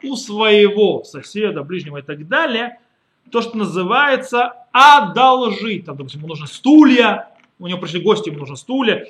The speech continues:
или какая-то еда, он должен, то есть, использовать лашон шейла, то есть, да, ляшиль, то есть, да, попросить, взять, попользоваться. На,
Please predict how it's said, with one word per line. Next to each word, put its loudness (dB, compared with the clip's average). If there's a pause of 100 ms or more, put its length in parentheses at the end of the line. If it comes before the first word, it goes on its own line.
(100)
или -4
какая-то -2
еда, -2
он -10
должен, -4
то -10
есть, -12
использовать -10
лашон -8
шейла, -4 (320)
то -16
есть, -14
да, -4
ляшиль, -4
то -14
есть, -12
да, -6 (340)
попросить, -2
взять, -4
попользоваться. -2
На, -6